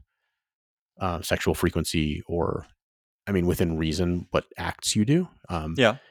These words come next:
Speaker 1: they just don't, they, yeah, like, so, I mean, so things like, I mean, I think, I think, I actually think in that situation, this is a little different, but in that situation, if we have a listener,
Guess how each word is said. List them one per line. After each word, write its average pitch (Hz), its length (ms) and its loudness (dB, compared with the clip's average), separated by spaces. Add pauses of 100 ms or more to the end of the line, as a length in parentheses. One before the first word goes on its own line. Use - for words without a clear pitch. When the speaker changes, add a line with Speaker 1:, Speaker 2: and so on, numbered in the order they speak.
(380)
Speaker 1:
they 110 80 6
just 110 200 4
don't, 101 280 6
they, 117 100 2
yeah, 120 160 6
like, 80 180 2
so, 120 120 8
I - 20 6
mean, 110 120 6
so 123 120 6
things 151 240 6
like, 104 120 6
I 90 40 2
mean, 98 120 2
I 98 100 2
think, 95 320 0
I 101 80 2
think, 98 260 0
I 107 100 4
actually 107 380 6
think - 320 0 (220)
in 95 160 2
that 151 240 8
situation, 101 320 4
this 127 160 4
is 131 60 2
a 120 40 8
little 95 180 4
different, 95 240 4
but 85 100 0
in 80 100 2
that 95 180 4
situation, 165 380 8
if - 120 -4
we 147 80 12
have 170 80 12
a 123 60 10
listener, 131 500 4